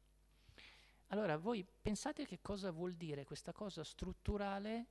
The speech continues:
in rapporto a un settore di informazione delicato come quello della cronaca giudiziaria, dove chi scrive ha oggettivamente in mano la vita delle persone, no?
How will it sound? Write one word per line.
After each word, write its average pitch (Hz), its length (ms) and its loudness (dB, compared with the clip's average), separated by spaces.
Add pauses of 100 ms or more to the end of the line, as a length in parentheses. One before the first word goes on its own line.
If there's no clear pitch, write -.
(220)
in 214 140 4
rapporto 180 800 4
a 160 140 2
un 147 160 0
settore 165 460 -4
di 143 60 -4
informazione 175 720 -2
delicato 143 600 -4
come 147 240 -4
quello 147 560 2
della 139 200 -4
cronaca 139 340 -2
giudiziaria, 143 720 -4
dove 147 480 -2 (200)
chi 214 160 -6
scrive 156 640 -2 (240)
ha 208 180 2
oggettivamente 165 1040 2
in 131 140 0
mano 135 360 2
la 131 120 0
vita 139 260 -6
delle 131 200 -4
persone, 120 640 10
no? 180 220 -2